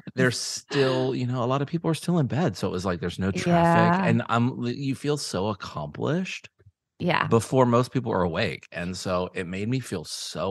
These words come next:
Speaker 1: alive. And it, like, it ended up being a really healthy routine for me.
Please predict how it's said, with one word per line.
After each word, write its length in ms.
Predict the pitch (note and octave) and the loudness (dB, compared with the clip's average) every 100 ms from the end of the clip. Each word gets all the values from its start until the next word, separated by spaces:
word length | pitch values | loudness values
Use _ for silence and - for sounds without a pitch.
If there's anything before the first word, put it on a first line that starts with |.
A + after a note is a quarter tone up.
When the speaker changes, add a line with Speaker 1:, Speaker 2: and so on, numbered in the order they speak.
| D#2+ | -4
Speaker 1:
alive. 560 | E2+ D2+ D2 D2+ F#2 G#2+ - - - | -6 -6 -6 -6 -8 -10 -18 -20 -8
And 240 | - G#3 G3 | -4 0 0
it, 160 | - | 0
like, 220 | G#2+ G#2+ | 0 0
it 80 | - G#2 | -2 -4
ended 240 | G2+ A#2 | -2 -2
up 100 | A2 | -4
being 180 | F#2+ F2+ | -2 -2
a 80 | F2 | -2
really 680 | D#2 - B2+ A#2 F#2 D#2+ - | -6 -8 -6 -4 -4 -6 -12
healthy 480 | - G2+ G2+ - F2+ | -6 -2 -2 -2 -6
routine 520 | E2+ D2+ - D#2 F#2+ | -6 -8 -10 -8 -6
for 140 | - | -4
me. 380 | C#3 D#3 E3 F3 | -2 -2 -2 -6